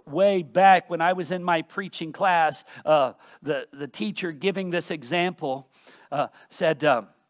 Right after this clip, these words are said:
that he attended a service one time where a man said, "Open your Bibles to this verse." And he began to read the, read the verse, the very first sentence of it. "There was a man,"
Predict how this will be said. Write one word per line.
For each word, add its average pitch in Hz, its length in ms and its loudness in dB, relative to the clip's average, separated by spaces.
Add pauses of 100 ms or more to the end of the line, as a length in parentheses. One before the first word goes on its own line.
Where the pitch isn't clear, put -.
(340)
that 143 400 -12
he 165 140 -8
attended 196 400 -6
a 165 80 -4
service 190 420 -6
one 180 200 -6
time 180 320 -2
where 165 160 0
a 151 40 -2
man 170 220 -2
said, 160 160 -6
"Open 208 240 -4
your 196 100 -8
Bibles 170 480 2
to - 120 -12
this 160 240 -12
verse." 156 480 -6 (1400)
And 147 100 -10
he 151 80 -8
began 170 440 -4
to 160 120 -8
read 165 240 -6
the, 147 220 -10
read 185 420 -2
the 165 80 -2
verse, 147 320 -4
the 208 100 -10
very 190 220 -4
first 202 320 -4
sentence 175 400 -8
of 151 120 -2
it. 175 120 -8 (540)
"There 180 240 -2
was 185 180 0
a 185 60 -4
man," 175 500 -2